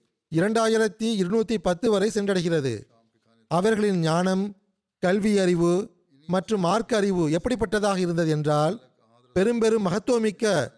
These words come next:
சஹாபிகள் அவர்களின் மேன்மையை ஒப்புக்கொண்டுள்ளார்கள். மேலும் அவர்களிடமிருந்து பயனடைந்து வந்தார்கள். எதுவரை என்றால்,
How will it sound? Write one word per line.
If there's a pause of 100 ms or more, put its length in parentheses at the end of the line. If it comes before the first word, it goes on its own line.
(320)
சஹாபிகள் (360)
அவர்களின்
மேன்மையை
ஒப்புக்கொண்டுள்ளார்கள். (580)
மேலும் (440)
அவர்களிடமிருந்து
பயனடைந்து
வந்தார்கள். (600)
எதுவரை
என்றால்,